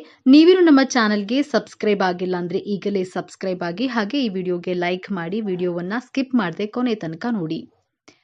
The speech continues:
ಮಕರ ರಾಶಿ ಡಿಸೆಂಬರ್ ಮಾಸ ಭವಿಷ್ಯ. ಮಕರ ರಾಶಿಯವರಿಗೆ ವರ್ಷದ ಕೊನೆಯ ತಿಂಗಳು ಮಿಶ್ರ ಫಲವನ್ನ ನೀಡಲಿದೆ. ಮಕರ ರಾಶಿಯ ಜನರು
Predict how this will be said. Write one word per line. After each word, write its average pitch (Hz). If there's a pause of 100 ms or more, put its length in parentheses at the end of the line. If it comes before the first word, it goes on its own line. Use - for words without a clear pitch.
(440)
ಮಕರ 294
ರಾಶಿ 247
ಡಿಸೆಂಬರ್ 202
ಮಾಸ 185
ಭವಿಷ್ಯ. 185 (540)
ಮಕರ 202
ರಾಶಿಯವರಿಗೆ 240 (100)
ವರ್ಷದ 233
ಕೊನೆಯ 208
ತಿಂಗಳು 180
ಮಿಶ್ರ 208
ಫಲವನ್ನ 175
ನೀಡಲಿದೆ. 160 (440)
ಮಕರ 247
ರಾಶಿಯ 233
ಜನರು 226